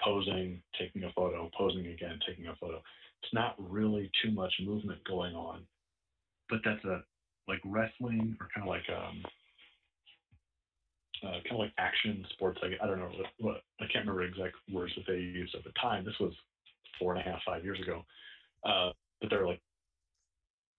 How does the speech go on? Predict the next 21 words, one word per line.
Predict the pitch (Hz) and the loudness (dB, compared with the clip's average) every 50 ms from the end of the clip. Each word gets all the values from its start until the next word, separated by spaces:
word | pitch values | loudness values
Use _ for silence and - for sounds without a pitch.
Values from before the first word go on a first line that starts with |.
| _ _ _ _ _ | _ _ _ _ _
"I | - 117 117 | 0 2 4
wanna | 110 107 113 135 123 | 4 6 6 4 4
get | 113 113 110 | 4 4 4
into, | 113 113 107 | 4 4 2
like, | 90 87 85 | 2 2 0
stretch | - - - 95 92 - - | 0 2 2 2 2 2 2
fabric | - 95 92 95 95 98 92 87 - | 4 2 2 4 4 4 4 4 2
and, | - 90 | 0 -2
like, | 85 87 87 - | -2 -4 -4 0
four-way | - 95 95 92 87 87 87 | 4 4 6 6 4 2 0
stretch | - - 101 95 90 - - | 0 0 0 0 0 0 0
materials. | 90 - - 151 156 151 127 110 98 92 90 - _ _ _ _ _ _ _ _ _ _ _ _ _ _ _ _ _ _ | 0 2 2 4 4 4 4 4 2 0 -2 -4 _ _ _ _ _ _ _ _ _ _ _ _ _ _ _ _ _ _
If | - 104 107 - | 2 2 2 2
I | 143 165 202 | 2 2 4
make | 185 147 123 123 147 147 - - | 4 4 4 2 2 2 0 0
you | - 135 117 110 - _ _ _ _ _ _ _ _ _ - | 0 0 0 0 -2 _ _ _ _ _ _ _ _ _ 0
a, | 98 | 0
a | 92 90 - _ _ _ _ _ _ _ _ _ _ _ _ _ - | 0 0 -2 _ _ _ _ _ _ _ _ _ _ _ _ _ -2
pair | - - 135 123 | 2 4 6 6
of | - - | 4 4
trunks, | - - 120 123 127 113 95 92 | 2 2 4 4 4 4 2 0